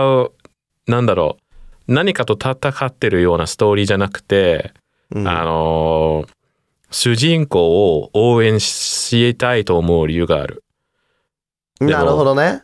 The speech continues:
Speaker 1: あの、ブルーロックは、主人公の子は、そもそもなんでこの人が特別なのかがよくわかんない。
Speaker 2: あー、
Speaker 1: だってみん-、
Speaker 2: 特別じゃないんだよ、彼は別に。
Speaker 1: まあ、だから俺、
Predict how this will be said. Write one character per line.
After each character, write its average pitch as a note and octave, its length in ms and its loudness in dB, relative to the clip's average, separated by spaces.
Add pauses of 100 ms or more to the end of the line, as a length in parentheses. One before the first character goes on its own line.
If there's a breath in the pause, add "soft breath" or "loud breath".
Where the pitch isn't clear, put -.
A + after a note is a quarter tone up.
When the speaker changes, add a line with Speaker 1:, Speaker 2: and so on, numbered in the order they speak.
Speaker 1:
あ E2 260 -4
の、 D#2+ 160 -2
ブ G#2 140 0
ル C#3 280 2
ー - 20 2
ロ D3+ 140 2
ッ C#3 80 -8
ク F2 140 0
は、 F2 380 0
主 A2 180 -2
人 B2 280 0
公 E2 220 0
の D#2 180 -2 (200)
子 E2+ 260 2
は、 D2+ 360 -2 (120)
そ - 180 -2
も C#3+ 100 0
そ D3 140 -2
も C#3 140 0
な D3+ 200 0
ん C3 100 0
で G2+ 280 2
こ - 160 0
の G2 60 0
人 G2 160 0
が F#2 60 0
特 F#2+ 220 -6
別 F#2+ 200 -2
な E2 100 -2
の C#2+ 100 -4
か D2 180 -2
が C#2+ 220 -4 (160)
よ F2 120 -4
く E2+ 100 -2
わ D#2+ 100 -2
か - 140 -6
ん C#2 100 -10
な C2+ 120 -14
い。 - 40 -18 (960)
Speaker 2:
あ F#2+ 480 2
ー、 - 40 0
Speaker 1:
だ E2 100 -2
っ - 20 -4
て E2+ 80 0
み E2 40 2
ん-、 - 20 0
Speaker 2:
特 F#2+ 80 -2
別 B2+ 140 2
じ G#3 60 0
ゃ F#3+ 40 0
な G3 140 0
い C4 60 0
ん B2 120 2
だ F2+ 80 4
よ、 C#2+ 220 -2 (100)
彼 F2+ 240 -2
は C2+ 120 0
別 D2+ 260 -4
に。 C#2 180 -6 (260)
Speaker 1:
ま A#2 140 0
あ、 G#2 40 -4
だ A2 220 -2
か B2 120 -2
ら F#2+ 100 0
俺、 E2+ 560 0